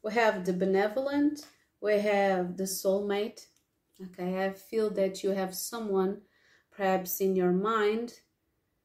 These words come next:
that is going to,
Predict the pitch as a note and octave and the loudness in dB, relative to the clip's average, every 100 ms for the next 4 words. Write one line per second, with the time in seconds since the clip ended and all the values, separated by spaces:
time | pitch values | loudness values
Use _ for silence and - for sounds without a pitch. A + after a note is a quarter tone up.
0 | _ _ _ _ _ F#3 F3+ F#3+ F#3+ F#3+ | _ _ _ _ _ -10 2 4 4 2
1 | F#3 _ G3 F#3 F3+ F3+ F3+ F#3 F3+ G#3 | -2 _ -10 -10 -2 2 2 2 -4 -4
2 | G3 | -4